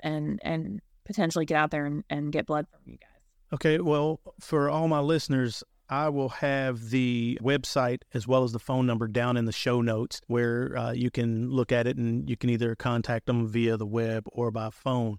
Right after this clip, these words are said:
Speaker 2: So, Miss Brayua, I wanna thank you for your time and service to our community, and we really appreciate what you and the other folks at the Blood Center are doing for us here in Kentucky.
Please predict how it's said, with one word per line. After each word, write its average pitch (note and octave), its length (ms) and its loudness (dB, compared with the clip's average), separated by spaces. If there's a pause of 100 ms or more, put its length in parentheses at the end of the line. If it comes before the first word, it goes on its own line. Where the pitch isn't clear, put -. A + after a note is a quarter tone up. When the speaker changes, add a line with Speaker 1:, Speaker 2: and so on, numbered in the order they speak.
Speaker 2:
So, E3+ 320 2
Miss E3+ 220 2
Brayua, D#3+ 720 4
I D#3+ 120 0
wanna F#3 200 2
thank E3 400 -2
you D#3 60 2
for C#3+ 160 -2
your B2+ 140 2
time C#3+ 420 0
and A#2+ 100 -2
service B2+ 380 -2
to - 100 0
our B2 140 4
community, B2 720 2
and C#3 160 0
we C3+ 140 2
really D3+ 280 2
appreciate C3+ 760 0
what B2 240 -2
you C3+ 280 2
and B2 160 2
the A#2+ 60 4
other B2 180 2
folks A#2+ 360 -2
at B2 160 2
the - 120 -6
Blood A#2+ 300 0
Center A#2+ 500 -2 (140)
are A#2+ 140 0
doing B2+ 320 2
for A#2+ 180 -2
us A#2 160 -2
here A#2+ 400 0 (100)
in B2 200 2
Kentucky. - 720 -4